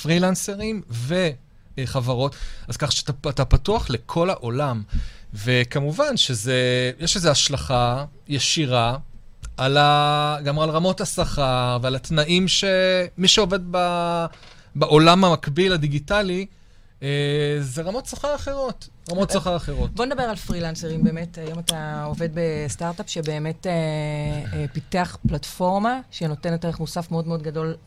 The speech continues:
Speaker 2: לפרילנסרים. רוצה לספר על זה?
Speaker 1: כן, אז קודם כל אנחנו, אה, בעצם, אה, בנק דיגיטלי שפונה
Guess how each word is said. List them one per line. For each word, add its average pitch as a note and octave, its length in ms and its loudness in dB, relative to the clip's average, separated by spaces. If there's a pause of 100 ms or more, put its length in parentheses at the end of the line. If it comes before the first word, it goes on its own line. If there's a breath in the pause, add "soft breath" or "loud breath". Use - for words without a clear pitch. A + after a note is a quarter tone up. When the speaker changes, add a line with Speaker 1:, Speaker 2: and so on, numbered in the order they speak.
(120)
Speaker 2:
לפרילנסרים. A3 760 -6 (220)
רוצה - 120 -6
לספר - 260 -10
על G#3 140 -6
זה? B3+ 100 -4 (680 loud breath)
Speaker 1:
כן, A#2 260 4
אז - 120 -2
קודם F#3+ 160 6
כל F#3 240 4
אנחנו, C3 560 0
אה, B2 200 0
בעצם, B2 460 -2
אה, A#2 200 0
בנק C3+ 200 0
דיגיטלי F#3+ 720 -2
שפונה A#2 960 0